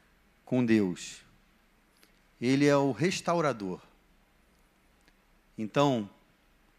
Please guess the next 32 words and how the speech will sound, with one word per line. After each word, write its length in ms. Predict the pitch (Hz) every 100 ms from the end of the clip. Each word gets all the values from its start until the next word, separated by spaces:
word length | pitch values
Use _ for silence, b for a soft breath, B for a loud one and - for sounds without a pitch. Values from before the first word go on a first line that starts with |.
| _ _ -
eu 100 | 117
agora 300 | 120 120 127
tenho 160 | - 135
uma 120 | 135
relação 500 | 127 165 151 - 147
de 80 | 143
amizade 500 | 143 113 113 113 -
com 160 | 117
Deus. 380 | 95 95 95 95
Ele 120 | 107
é 60 | 113
meu 180 | 110 113
amigo. 480 | 107 110 104 92 - _ _ _ _ _ _ _ _ _ _ _ _ - _ _ _
Eu 80 | 101
posso 320 | - 110 -
ser 220 | - 120
chamado 420 | 104 117 101 107 110
de 80 |
filho, 460 | 101 - 117 113 92 B B B _
porque 240 | - 104
Deus 320 | 95 120 120
amou 200 | 117 110
o 60 | 113
mundo 220 | 107 110
de 100 | 101
tal 240 | - 127 143
maneira 480 | 131 113 120 117
que 100 | 107
deu 160 | 104 113
seu 140 | -
Filho 180 | 113 110
unigênito, 460 | 110 101 107 117